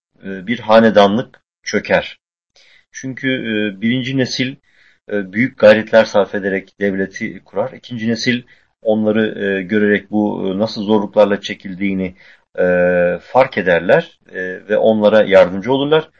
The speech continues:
Üçüncü nesil birinci nesli tanımadığı için sahip olduğu, e, varlıkların hep önceden beri olduğunu düşünür, e, ve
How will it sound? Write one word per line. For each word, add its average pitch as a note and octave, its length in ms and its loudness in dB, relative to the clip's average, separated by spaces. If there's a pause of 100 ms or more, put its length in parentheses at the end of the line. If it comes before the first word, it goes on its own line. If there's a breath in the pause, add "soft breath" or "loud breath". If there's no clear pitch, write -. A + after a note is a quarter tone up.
(280)
Üçüncü D3 400 -6
nesil D3 360 -4
birinci C#3 320 -2
nesli C#3 320 -4
tanımadığı C3 440 -2
için A#2+ 360 -6 (400 soft breath)
sahip A#2+ 320 6
olduğu, B2+ 640 2
e, G#2 60 -4 (680)
varlıkların G#2+ 720 0 (420)
hep - 200 -6
önceden A#2+ 460 0
beri G#2 140 -2
olduğunu F#2 500 -8
düşünür, A#2+ 440 -10 (600)
e, F#2 100 -6 (1080)
ve A2 320 4